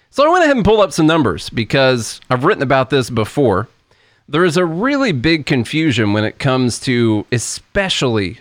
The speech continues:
McDonald's, especially McDonald's. Do you, do you guys know that McDonald's corporate doesn't actually own and operate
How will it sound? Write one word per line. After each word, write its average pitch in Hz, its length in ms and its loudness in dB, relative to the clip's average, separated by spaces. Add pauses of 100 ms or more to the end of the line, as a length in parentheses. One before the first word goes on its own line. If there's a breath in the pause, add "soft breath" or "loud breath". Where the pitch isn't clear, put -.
(140)
McDonald's, 107 800 -2
especially 135 480 -4
McDonald's. 104 420 -2
Do 139 100 -2
you, 208 120 -6
do 139 240 -10
you 233 80 -6
guys 220 260 -2
know 147 400 2
that 127 160 -2
McDonald's 120 540 -2
corporate - 540 -6 (640 soft breath)
doesn't 160 400 0
actually 156 600 0
own 156 280 2
and 127 100 0
operate 156 540 -2